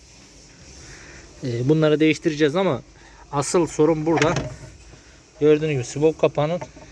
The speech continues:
içine girmiş. Sibop kapağını kırmış.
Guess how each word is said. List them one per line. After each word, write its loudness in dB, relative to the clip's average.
içine 2
girmiş. -2
Sibop 0
kapağını 0
kırmış. 0